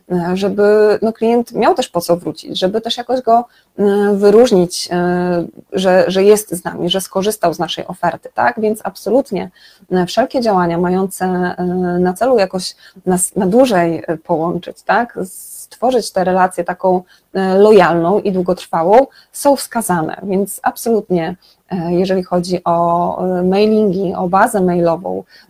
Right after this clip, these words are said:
e, o bycie w kontakcie, o wysyłanie, e, newslettera, tak, o, e, proponowanie jakichś takich rozwiązań, które pozwolą, e, na kilka wizyt,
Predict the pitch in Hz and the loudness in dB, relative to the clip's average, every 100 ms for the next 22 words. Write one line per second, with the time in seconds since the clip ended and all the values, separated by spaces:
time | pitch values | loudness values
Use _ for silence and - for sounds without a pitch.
0 | - 185 180 - 190 202 220 190 180 180 | -4 -2 -2 -2 0 0 -2 -6 -4 -2
1 | 160 - - 175 185 180 180 190 190 - | -4 -6 -8 -8 -4 -2 -2 -2 -6 -8
2 | _ - 185 180 190 185 208 196 208 170 | _ -10 -4 -2 -2 -2 -4 2 4 4
3 | 147 175 190 214 - 175 180 180 180 _ | 0 -2 -4 -4 -6 -4 -2 -4 -8 _
4 | _ - 170 170 196 190 196 180 262 202 | _ -12 -10 -6 -4 0 0 2 2 0
5 | 180 - 180 185 - 185 208 208 180 175 | -4 -8 -10 -8 -6 -2 0 0 -2 -4
6 | 185 214 180 185 185 180 - _ _ 175 | -6 -4 -2 2 2 2 -2 _ _ -6
7 | 175 180 180 - 240 233 190 190 175 185 | 0 0 0 0 0 0 -2 -2 2 0
8 | - | -2